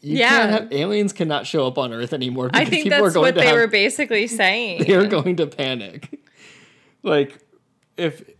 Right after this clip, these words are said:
Speaker 1: as if, like, Thanos was enough. Like, are we about to get, like, fucking exterminated again? Then you have, like, the Eternal stuff. Like, please stop. Please. Just, <laughs> I want random stuff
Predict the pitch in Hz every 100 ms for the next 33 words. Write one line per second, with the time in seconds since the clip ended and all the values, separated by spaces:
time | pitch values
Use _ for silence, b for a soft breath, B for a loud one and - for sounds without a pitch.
0 | _ 147 147 151 135 127 120 - 131 120
1 | - - - 127 117 117 110 113 107 104
2 | 98 104 101 104 110 107 107 107 110 120
3 | 107 104 95 95 _ _ _ _ _ 120
4 | 117 113 110 - _ 160 - - - 127
5 | 123 120 110 107 117 107 95 113 b b
6 | b _ 156 165 156 151 151 143 156 147
7 | 190 185 165 131 - 120 95 131 131 _
8 | _ 165 180 175 - 147 - - _ _
9 | 147 113 90 71 - 156 - - - -
10 | - - 170 156 156 151 151 143 185 -
11 | 151 151